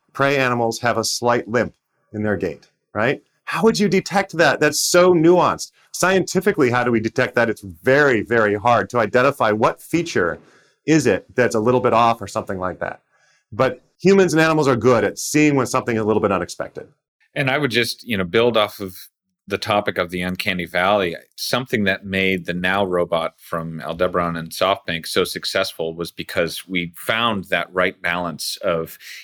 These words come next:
Speaker 2: it looks like a human, but it's also very consciously designed not to have, you know, prominent facial features.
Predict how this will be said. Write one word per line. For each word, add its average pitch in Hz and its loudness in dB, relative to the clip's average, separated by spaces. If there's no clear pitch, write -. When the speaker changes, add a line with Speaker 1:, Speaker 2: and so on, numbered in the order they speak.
Speaker 2:
it 92 -2
looks 120 0
like 107 0
a 110 -12
human, 92 -4
but 107 0
it's 101 -4
also 120 2
very 104 0
consciously 117 -2
designed 90 -2
not 110 -2
to 110 -16
have, 95 0
you 107 -8
know, 90 -4
prominent 104 -4
facial 104 -2
features. - -12